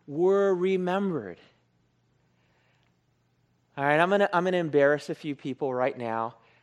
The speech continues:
I didn't ask for your permission. I'm gonna need to ask for your forgiveness later if this is really embarrassing. Okay? But wouldn't this be awesome if, like,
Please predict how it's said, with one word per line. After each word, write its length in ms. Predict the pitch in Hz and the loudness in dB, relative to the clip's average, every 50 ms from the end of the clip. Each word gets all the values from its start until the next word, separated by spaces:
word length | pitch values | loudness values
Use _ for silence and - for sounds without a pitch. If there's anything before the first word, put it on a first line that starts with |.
| _ _ | _ _
I 140 | - 131 139 | 0 2 2
didn't 340 | 135 131 147 170 170 170 160 - | 2 0 -2 -4 -2 -4 -6 -8
ask 340 | - 135 135 131 - - - | -6 -6 -6 -6 -8 -12 -14
for 100 | - 139 | -12 -8
your 160 | 127 123 120 | -6 -6 -6
permission. 680 | 117 - 123 117 113 113 113 - - 113 107 104 107 - _ _ _ _ _ _ _ _ _ | -6 -8 -10 -10 -8 -10 -10 -10 -12 -12 -12 -14 -14 -16 _ _ _ _ _ _ _ _ _
I'm 120 | - 127 127 | -8 -8 -2
gonna 280 | 127 143 143 139 143 135 - - | 0 0 0 0 -2 -4 -8 -6
need 180 | 135 139 131 | -6 -4 -4
to 80 | 117 - | -2 -2
ask 200 | 123 117 117 - | -2 -2 -2 -4
for 100 | - 143 | -6 -6
your 120 | 120 117 | -4 -4
forgiveness 520 | 113 - 123 110 117 110 110 110 104 - - | -4 -6 -6 -4 -4 -4 -4 -6 -8 -8 -6
later 360 | 107 107 107 101 101 95 95 | -4 -2 -2 -2 -2 -4 -6
if 120 | 95 92 - | -8 -10 -10
this 200 | - 101 - - | -12 -12 -12 -14
is 120 | 101 95 | -14 -12
really 280 | 101 101 101 98 98 92 | -10 -8 -8 -8 -8 -8
embarrassing. 640 | 92 95 92 87 92 92 95 92 - - 82 80 85 _ _ _ _ _ _ _ _ _ _ _ _ _ _ - | -8 -8 -8 -6 -6 -8 -8 -10 -14 -18 -20 -20 -20 _ _ _ _ _ _ _ _ _ _ _ _ _ _ -10
Okay? 680 | 127 127 127 - 156 147 147 160 175 196 220 240 220 - - - _ - _ _ _ _ _ _ _ _ 127 - | -10 -10 -6 -2 0 4 4 6 6 6 4 2 -2 -8 -16 -20 _ -20 _ _ _ _ _ _ _ _ -2 4
But 760 | 156 185 208 226 247 240 233 247 277 320 - - - - - - _ _ _ _ _ _ _ _ _ _ _ _ _ _ _ _ _ _ _ - | 8 12 12 12 12 12 12 12 10 8 6 2 -12 -14 -16 -20 _ _ _ _ _ _ _ _ _ _ _ _ _ _ _ _ _ _ _ -2
wouldn't 260 | 180 220 285 302 330 | 0 2 2 4 2
this 120 | 320 311 | 2 0
be 200 | - - 269 254 | 2 2 2 4
awesome 680 | - 220 226 240 262 277 - - - 160 135 98 87 85 - _ _ _ _ _ _ _ _ _ _ _ _ _ _ _ | 4 4 4 4 2 0 -2 -4 -6 -6 -6 -8 -10 -14 -18 _ _ _ _ _ _ _ _ _ _ _ _ _ _ _
if, 440 | - 180 196 208 208 - - - - _ _ _ _ _ _ _ _ _ - | 4 4 4 4 2 -2 -10 -20 -20 _ _ _ _ _ _ _ _ _ -6
like, 440 | 156 175 185 190 196 190 - - | 0 2 4 4 4 2 -2 -8